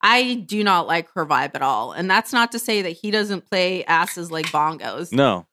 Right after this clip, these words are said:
Speaker 1: But you can play all the ass in the world and still have somebody say shit to you like, "Oh, I'm not taking your kid," and then fucking leave and then take your kid.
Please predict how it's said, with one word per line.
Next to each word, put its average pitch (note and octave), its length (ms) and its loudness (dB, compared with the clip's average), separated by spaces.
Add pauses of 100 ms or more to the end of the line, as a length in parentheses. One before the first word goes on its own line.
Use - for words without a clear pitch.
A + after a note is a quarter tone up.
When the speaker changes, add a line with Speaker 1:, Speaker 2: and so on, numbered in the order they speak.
(220)
Speaker 1:
But F#3+ 760 2
you B3 160 0
can A4+ 200 -2
play C#4 240 2
all A3 180 4
the G3+ 160 -2
ass F3+ 300 2
in F#3+ 80 -6
the E3 80 -4
world E3+ 500 0
and F#3+ 160 -2
still A#3 240 -2
have F#3+ 180 2
somebody F3+ 380 -4
say F3 260 -4
shit - 280 -6
to - 120 -8
you F3 80 0
like, E3+ 220 -4
"Oh, G3+ 100 2
I'm G3 120 -2
not F#3 160 2
taking F#3 280 -6
your D#3+ 140 -6
kid," E3+ 340 -2
and D#3 140 -8
then D#3+ 140 -8
fucking D#3+ 420 -6
leave D#3 320 -4
and D3 160 -12
then C#3+ 180 -12
take C#3+ 240 -8
your G#2+ 120 -14
kid. F#2+ 400 -8